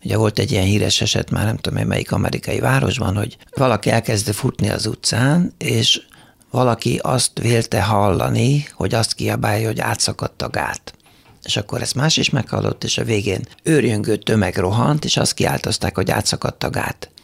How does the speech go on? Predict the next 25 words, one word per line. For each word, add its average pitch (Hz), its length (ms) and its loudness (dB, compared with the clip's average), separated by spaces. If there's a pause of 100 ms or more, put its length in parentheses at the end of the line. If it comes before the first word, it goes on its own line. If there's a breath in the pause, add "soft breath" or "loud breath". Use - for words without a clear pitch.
(220 soft breath)
Azt - 240 0
mondják 95 320 2
erre 98 160 2
a 78 60 2
szociálpszichológusok, - 1000 2
hogy 143 260 0 (160)
veszélyhelyzetben, 101 840 2
amikor - 220 -2
kevés 127 380 2
információ 87 720 2
áll 95 140 0
a - 100 0
rendelkezésünkre, 110 1160 0 (140)
akkor - 320 -2
legjobb 147 340 2
követni 113 600 0
a 98 400 -4 (240)
többieket. - 680 -4 (340 soft breath)
Ezért 127 280 2
szokott - 360 0
egy 123 240 0
ember 110 220 2
átmegy 98 340 0
a 82 60 0
piroson, 135 640 2